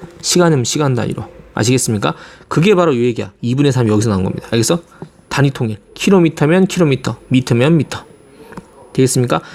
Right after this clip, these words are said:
그럼 갈 때 걸린 시간은요? 시간 아까 뭐라면 됐지?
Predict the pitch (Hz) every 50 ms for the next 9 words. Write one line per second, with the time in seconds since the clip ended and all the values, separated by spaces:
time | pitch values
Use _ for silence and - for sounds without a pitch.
0 | - - - 208 202 196 - 160 175 170 - 240 220 220 208 196 190 170 - 170
1 | 165 147 131 120 113 107 107 - - - - - - - - - 214 226 220 180
2 | 151 147 - 185 160 131 123 135 143 143 139 123 117 - 196 226 -